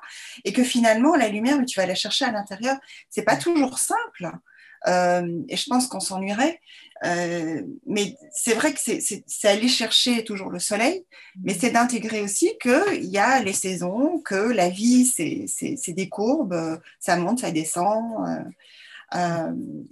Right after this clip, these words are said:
Speaker 1: et de ne pas rester focalisé ou, ou d'être coincé dans un fantasme de bonheur absolu tout le temps.
Speaker 2: Mmh.
Speaker 1: Euh, en revanche, ce que je crois,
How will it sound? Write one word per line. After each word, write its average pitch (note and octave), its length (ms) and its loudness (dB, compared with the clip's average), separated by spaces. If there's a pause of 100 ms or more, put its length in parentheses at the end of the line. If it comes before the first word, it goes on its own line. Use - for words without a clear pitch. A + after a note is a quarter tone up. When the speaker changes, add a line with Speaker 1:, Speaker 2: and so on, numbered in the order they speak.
Speaker 1:
et E3+ 100 -4
de F3+ 160 -4
ne F#3+ 180 -6
pas A#3+ 140 0
rester G#3 340 -6
focalisé A3 960 -2
ou, F#3 240 -6
ou G3+ 100 -6
d'être G#3 240 -2
coincé B3+ 360 2
dans G#3 180 0
un F#3+ 80 -4
fantasme G3+ 800 -2 (300)
de C#3 220 -6
bonheur G3+ 360 2
absolu G3 440 -4
tout G3 140 -12
le F3 80 -12
temps. G#3 240 -6 (600)
Speaker 2:
Mmh. D#3+ 320 -8
Speaker 1:
Euh, E3 380 0
en G#3 100 6
revanche, F#3 560 -2
ce - 160 -4
que G3 160 -4
je F3 120 -6
crois, G3 380 -4